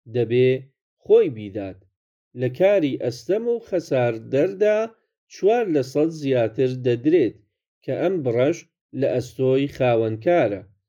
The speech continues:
واتە خاوەنکار لە کاری ئەستەمدا دەبێ بیست و حەوت لە سەد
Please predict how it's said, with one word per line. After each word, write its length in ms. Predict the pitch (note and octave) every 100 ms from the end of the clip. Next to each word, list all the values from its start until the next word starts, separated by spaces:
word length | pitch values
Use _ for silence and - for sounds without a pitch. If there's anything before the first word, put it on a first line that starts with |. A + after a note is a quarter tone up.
| _ _
واتە 400 | B2+ B2 A#2 C#3 A2+
خاوەنکار 800 | - A#2+ A#2 A2+ G#2+ C3+ D#3 G3 - _ _ _
لە 120 | B2+ B2+
کاری 460 | E3 G3 G#3 F3+
ئەستەمدا 640 | B2+ B2+ B2+ A2+ G#2 A#2+ C#3 D#3+ _ _ _ -
دەبێ 280 | B2 C#3 A#2+
بیست 240 | A2+ A2+ -
و 80 |
حەوت 320 | A2 - G#3 A3
لە 140 | G3+
سەد 320 | D#3 C#3 C3+